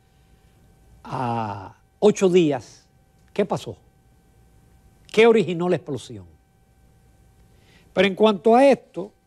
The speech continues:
no es la primera vez que hay una alianza. De hecho, en febrero del dos mil veinte hubo una alianza, lo que no se hizo tanta publicidad.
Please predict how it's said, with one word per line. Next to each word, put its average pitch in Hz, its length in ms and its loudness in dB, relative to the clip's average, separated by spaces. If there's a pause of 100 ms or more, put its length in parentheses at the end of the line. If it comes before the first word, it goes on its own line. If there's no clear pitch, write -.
(1120)
no 165 140 -4
es 233 60 2
la 226 120 2
primera 185 320 -4
vez 180 140 -2
que - 80 -6
hay 170 100 -2
una 151 140 -10
alianza. 151 640 -10 (520)
De 156 400 2
hecho, 151 440 -2 (540)
en 170 140 -8
febrero 180 720 -2
del 170 180 -4
dos 139 140 -8
mil 165 200 -6
veinte 127 480 -10 (240)
hubo 175 180 -2
una 208 160 -2
alianza, 175 580 -4 (360)
lo 170 180 4
que 165 100 -4
no 185 200 -2
se 185 420 -2 (320)
hizo 180 460 -4 (720)
tanta 202 320 -2
publicidad. 151 680 -8